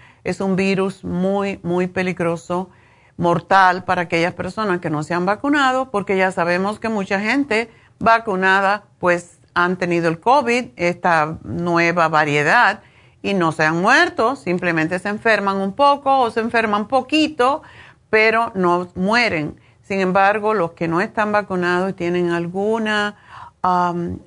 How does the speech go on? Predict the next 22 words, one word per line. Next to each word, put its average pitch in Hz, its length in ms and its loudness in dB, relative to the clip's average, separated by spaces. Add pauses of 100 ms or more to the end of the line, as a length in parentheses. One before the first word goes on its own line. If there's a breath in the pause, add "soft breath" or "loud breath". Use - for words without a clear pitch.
(160)
algún 190 340 -4
problema 190 540 0
de 190 120 -2
salud 180 460 -2
subyacente, 175 1040 -4
como 160 380 -6
por 165 200 -8
ejemplo 165 340 -4
diabetes, 185 760 -2
problema 165 360 -4
del 165 120 -4
corazón, 175 640 -4
etcétera, 202 640 -6 (500 loud breath)
pues 190 360 2
pueden 175 640 -2
morir. 165 640 -2
Así 185 260 -8
que, 170 400 -4 (380 soft breath)
por 190 200 0
favor, 180 440 2
vacúnense, 180 840 -2
porque 196 600 -6